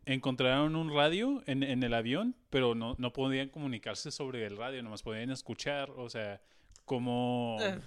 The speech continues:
Speaker 1: <laughs> Co-,
Speaker 2: eh.
Speaker 1: co-, cómo no saben que estoy aquí, yo gritándole. Co-, co-, co-, cuando vas con alguien al cine que le está gritando a la, a la pantalla, que, güey, no te está viendo, que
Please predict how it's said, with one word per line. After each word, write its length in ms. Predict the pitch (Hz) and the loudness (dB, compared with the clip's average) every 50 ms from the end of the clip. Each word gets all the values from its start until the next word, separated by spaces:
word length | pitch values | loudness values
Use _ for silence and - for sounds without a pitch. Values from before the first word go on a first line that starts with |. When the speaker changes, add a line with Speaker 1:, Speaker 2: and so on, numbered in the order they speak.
| - - | -14 -16
Speaker 1:
<laughs> 960 | - 202 185 - - 214 208 - - _ - 262 - - - 330 285 254 214 - | -14 -14 -14 -14 -14 -16 -18 -18 -18 _ -18 -18 -14 -8 -2 2 2 2 4 10
Co-, 240 | - - 320 302 | 12 12 12 12
Speaker 2:
eh. 60 | 262 262 | 12 12
Speaker 1:
co-, 240 | 220 214 208 196 - | 10 8 8 8 8
cómo 300 | - 208 202 202 208 214 | 8 8 8 10 8 8
no 180 | 214 214 208 | 10 8 8
saben 360 | 196 240 196 190 202 208 214 214 | 8 8 8 8 8 8 6 6
que 80 | 220 | 4
estoy 240 | 202 - - 165 165 | 2 4 6 8 8
aquí, 440 | 180 180 - - - 190 202 214 208 | 8 8 6 2 2 4 4 6 8
yo 140 | 196 180 180 | 8 10 10
gritándole. 600 | 185 196 202 190 196 185 185 190 196 202 202 202 - - - - - - | 8 6 4 4 4 4 4 4 2 2 2 2 0 -4 -16 -8 4 8
Co-, 140 | 233 226 | 8 10
co-, 180 | 226 240 240 226 | 12 12 12 12
co-, 160 | 226 240 220 | 12 10 10
cuando 240 | 214 247 240 226 226 | 12 12 12 12 12
vas 160 | 208 202 196 | 12 12 12
con 160 | - 269 262 | 8 4 4
alguien 240 | 254 247 262 277 294 | 4 4 4 6 8
al 140 | 277 226 196 | 8 8 6
cine 500 | - - 196 185 202 220 240 254 262 240 | 6 2 2 2 4 4 4 4 4 0
que 100 | - 247 | 0 -2
le 60 | 196 180 | -2 0
está 140 | - - | 2 2
gritando 400 | 160 165 196 202 - 214 214 220 | 2 2 2 2 2 2 4 4
a 60 | 233 233 | 4 6
la, 200 | 233 233 220 - - _ _ _ _ _ | 6 6 4 2 -2 _ _ _ _ _
a 100 | - 156 | -2 0
la 180 | 156 156 160 156 | 2 2 2 2
pantalla, 640 | - 151 143 151 - 151 156 170 190 202 220 247 - - - - 165 - - - _ | 0 0 0 -2 0 0 2 2 4 2 2 0 -4 -8 -16 -20 -20 -20 -20 -20 _
que, 140 | - 196 185 | 2 4 6
güey, 380 | 185 208 220 202 185 165 156 | 8 12 12 12 12 12 10
no 180 | 156 180 190 190 | 8 6 6 6
te 80 | - | 4
está 180 | 160 - - 320 | 2 0 0 2
viendo, 540 | - 247 220 220 196 220 208 196 175 147 - - - - - _ _ - | 4 6 8 10 10 10 10 8 6 4 0 -6 -20 -20 -20 _ _ 4
que 460 | - 190 196 185 175 165 156 - | 6 8 8 8 6 2 -2 -6